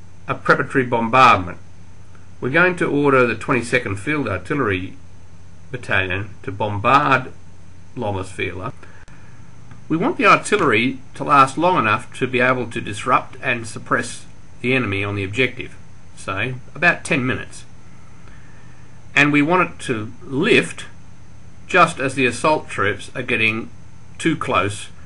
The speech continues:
to the objective, i e within the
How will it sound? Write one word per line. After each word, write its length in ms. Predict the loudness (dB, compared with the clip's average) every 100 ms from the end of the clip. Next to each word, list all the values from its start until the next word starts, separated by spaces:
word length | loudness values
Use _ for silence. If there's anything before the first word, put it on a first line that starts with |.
| -14 -14 -14 -14 -8
to 220 | -2 0
the 160 | 2 0
objective, 580 | 2 0 0 -6 -8 -8
i 160 | 0 2
e 380 | 4 4 0 -4
within 360 | -6 -4 -4 -2
the 260 | -2 -4